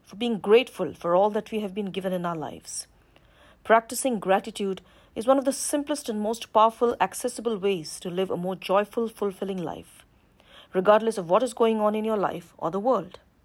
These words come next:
Gratitude is a positive emotion that helps naturally elevate mood, joy, and appreciation, attract more good things into your life, and provide a sense of balance and perspective. It also helps increase energy levels, optimism, and productivity,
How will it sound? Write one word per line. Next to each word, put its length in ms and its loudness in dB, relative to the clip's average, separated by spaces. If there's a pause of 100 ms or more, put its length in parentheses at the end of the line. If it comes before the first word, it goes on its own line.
(760)
Gratitude 480 2
is 100 -4
a 40 -2
positive 440 4
emotion 440 -6
that 100 -12
helps 300 -6
naturally 500 -2
elevate 340 -4
mood, 480 0
joy, 420 2
and 180 -6
appreciation, 840 -8 (520)
attract 360 2
more 140 4
good 180 -6
things 200 -2
into 160 -4
your 80 0
life, 360 -10 (400)
and 180 4
provide 240 4
a 60 -2
sense 220 -4
of 140 -16
balance 400 4
and 140 -8
perspective. 640 -6 (420)
It 80 4
also 220 6
helps 200 2
increase 320 -4
energy 340 0
levels, 440 -6
optimism, 560 -4
and 140 -8
productivity, 680 -2